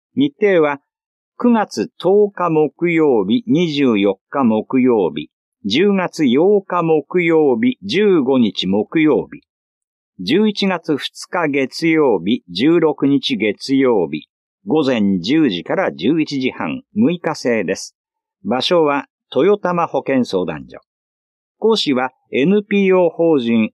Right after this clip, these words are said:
アイアムオーケーの会の文本志麻氏。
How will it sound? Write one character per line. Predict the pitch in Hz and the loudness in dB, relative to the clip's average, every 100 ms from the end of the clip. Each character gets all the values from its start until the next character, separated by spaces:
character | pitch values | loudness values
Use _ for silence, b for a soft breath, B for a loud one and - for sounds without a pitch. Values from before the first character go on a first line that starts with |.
| _ | _
ア | 156 202 | -4 0
イ | 185 - | -2 -2
ア | 135 | 0
ム | 131 123 | 0 0
オ | 165 202 | 0 0
ー | 185 | 0
ケ | - 139 | -2 0
ー | |
の | 127 120 | 0 -2
会 | - 139 101 | -4 -2 0
の | 92 90 - _ _ _ _ | 0 -2 -4 _ _ _ _
文 | - 147 214 208 | -2 2 2 2
本 | 151 - 98 | 0 -2 -2
志 | - - | -2 -4
麻 | 127 90 | -4 -6
氏。 | - - | -10 -12